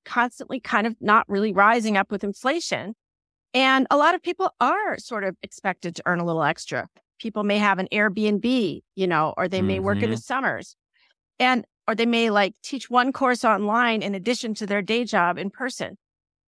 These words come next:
Speaker 1: And nobody thinks there's anything wrong with that now. In fact, we think that that would be a pretty smart thing to do to try to create stability for yourself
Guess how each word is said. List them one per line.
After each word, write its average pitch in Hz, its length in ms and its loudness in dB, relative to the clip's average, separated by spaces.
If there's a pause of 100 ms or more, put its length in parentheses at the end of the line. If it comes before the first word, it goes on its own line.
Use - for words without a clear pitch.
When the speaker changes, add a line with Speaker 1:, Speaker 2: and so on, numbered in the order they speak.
Speaker 1:
And 302 140 6
nobody 403 300 4
thinks 381 240 -2
there's 349 160 -2
anything 339 280 0
wrong 226 280 6
with 269 100 0
that 170 180 2
now. 170 200 0
In 185 40 -2
fact, 226 280 0
we 277 80 -6
think 202 240 -8
that 190 100 -10
that 208 140 4
would 196 100 -2
be 202 100 -2
a 190 60 0
pretty 302 240 -6
smart 226 320 -2
thing 202 160 -4
to 180 80 -4
do 226 300 2
to 185 100 -4
try - 260 -2
to 190 100 -4
create - 380 -4
stability 196 600 0
for 185 140 -8
yourself 190 540 0